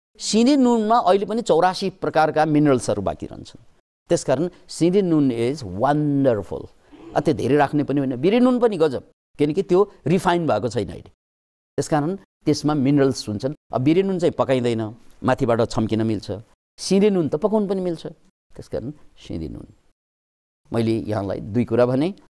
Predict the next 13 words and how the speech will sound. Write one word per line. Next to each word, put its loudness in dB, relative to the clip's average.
एउटा 0
चाहिँ -6
खानाको -2
कुरा 0
र -2
अर्को 2
नुनको 0
कुरा। -16
यो 2
जम्मै -2
स्वादको -2
पछि -6
लाग्नाले -6